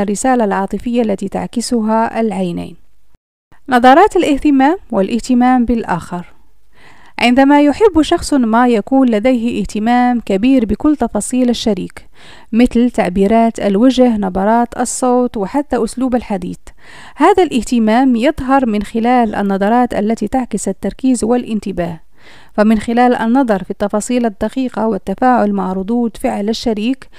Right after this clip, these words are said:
يمكن للشخص المحب أن يظهر مدى فهمه وتعاطفه، وهذا يمكن أن يعزز من قوة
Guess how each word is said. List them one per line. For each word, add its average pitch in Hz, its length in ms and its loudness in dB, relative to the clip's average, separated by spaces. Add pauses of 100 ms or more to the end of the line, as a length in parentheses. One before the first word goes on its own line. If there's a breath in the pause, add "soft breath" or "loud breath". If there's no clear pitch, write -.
(300 loud breath)
يمكن 349 400 2
للشخص 277 400 -2
المحب 233 480 -2
أن 202 240 -4
يظهر 254 500 -2
مدى 220 360 -2
فهمه 247 600 -2
وتعاطفه، 214 1000 -4 (360 loud breath)
وهذا 262 380 2
يمكن 285 380 0
أن 226 180 -4
يعزز 240 540 -2
من 208 160 -4
قوة 233 420 -2